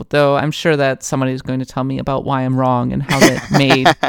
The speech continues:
Speaker 1: made the game and how it made Persona four way too easy or something like that. Um, if I recall correctly, you could in-, issue direct orders to your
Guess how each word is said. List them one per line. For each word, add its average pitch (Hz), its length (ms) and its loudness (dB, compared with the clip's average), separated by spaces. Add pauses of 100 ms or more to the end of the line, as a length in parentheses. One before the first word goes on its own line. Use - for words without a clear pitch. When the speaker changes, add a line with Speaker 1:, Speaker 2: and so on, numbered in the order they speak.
(300)
Speaker 1:
made 165 240 4
the 160 80 0
game 156 340 2
and 151 100 0
how 156 260 2
it 143 80 2
made 151 280 0
Persona 156 380 0
four 147 240 2
way 139 120 0
too 135 200 -8
easy 135 340 -6
or 131 80 -6
something - 300 -8
like - 180 -8
that. - 300 -6 (1120)
Um, 170 420 2 (920)
if - 140 -4
I 196 60 4
recall 208 340 4
correctly, 202 380 2
you 180 180 -4
could 240 400 2
in-, - 280 -4 (100)
issue 156 520 -2
direct 143 380 -2
orders 135 480 -2
to - 180 -10
your 131 400 -2